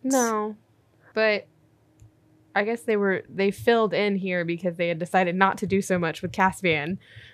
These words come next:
that they were like, "Well, we gotta do something with the Pevensies now." <laughs> Who knows?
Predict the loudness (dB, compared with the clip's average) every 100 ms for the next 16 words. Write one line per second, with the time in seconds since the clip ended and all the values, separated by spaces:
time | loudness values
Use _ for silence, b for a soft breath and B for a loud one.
0 | -4 0 2 0 0 -2 0 0 2 4
1 | 4 2 0 2 2 2 -2 0 0 0
2 | -2 -12 -20 _ -20 -20 _ _ _ _
3 | _ _ _ _ _ -2 0 0 -6 -12